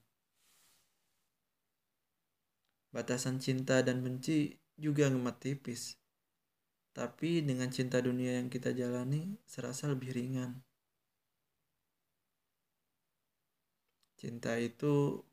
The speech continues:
perasaan seseorang terhadap lawan jenisnya karena ketertarikan terhadap sesuatu yang dimiliki lawan jenisnya.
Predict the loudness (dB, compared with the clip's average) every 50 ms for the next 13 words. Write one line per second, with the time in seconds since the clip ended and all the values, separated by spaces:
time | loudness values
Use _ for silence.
0 | _ _ _ -10 -8 -6 -4 -2 -2 -2 0 0 -2 -2 -2 -4 -4 -4 -4 -4
1 | -4 -2 -2 0 0 0 0 0 0 -2 -2 0 -2 -2 -2 -2 -2 0 0 0
2 | -2 -2 -4 -4 -6 -6 -8 -6 -4 0 0 2 2 0 -2 -4 -6 _ _ _
3 | _ _ _ _ _ _ _ _ _ -10 -8 -6 -4 -4 -4 -4 -2 -2 -4 -2
4 | -2 -6 -6 -6 -6 -6 -4 -4 -6 -6 -4 -2 0 0 2 0 0 -2 -2 -2
5 | -2 -2 -2 -4 -6 -8 -6 -4 -4 -4 -4 -2 -2 -2 0 0 -2 -2 -2 -2
6 | -2 -2 -4 -4 -4 -4 -2 -2 -2 -4 -4 -4 -4 -4 -6 -6 -8 -8 -8 -8
7 | -8 -8 -8